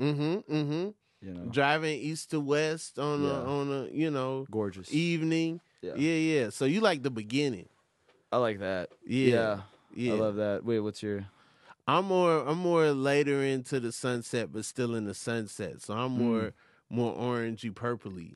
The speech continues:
Speaker 2: Okay, I like that too.
Speaker 1: Yeah, yeah.
Speaker 2: I mean, I like all of that. I like a,
Speaker 1: Yeah.
Speaker 2: like a watercolor sky. And
Speaker 1: Okay.
Speaker 2: we're coming at, we're coming at, we're doing this on a,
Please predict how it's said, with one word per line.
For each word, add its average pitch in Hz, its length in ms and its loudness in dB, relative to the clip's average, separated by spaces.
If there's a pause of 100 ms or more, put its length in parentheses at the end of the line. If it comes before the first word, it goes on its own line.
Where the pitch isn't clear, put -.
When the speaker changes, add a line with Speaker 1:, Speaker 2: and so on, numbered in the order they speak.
Speaker 2:
Okay, 104 240 -4
I 98 140 -2
like 95 220 -4
that 95 260 -2
too. 113 40 -2
Speaker 1:
Yeah, 113 580 -2
yeah. - 40 -6
Speaker 2:
I 147 60 0
mean, 180 160 -2
I 170 140 2
like 147 200 -2
all 113 220 -2
of 92 80 -8
that. 90 160 -8
I 101 80 -4
like 104 240 -4
a, 87 340 -8
Speaker 1:
Yeah. 117 340 0
Speaker 2:
like 110 120 -2
a 104 80 -2
watercolor 95 600 -2
sky. 101 760 -4 (240)
And 117 80 -2
Speaker 1:
Okay. 147 480 2
Speaker 2:
we're 151 100 4
coming 165 320 0
at, 120 140 -6
we're 147 160 2
coming 123 420 -2
at, 98 220 -6 (120)
we're 123 200 -2
doing 127 260 -2
this 101 380 -6 (160)
on 92 240 -4
a, 85 260 -4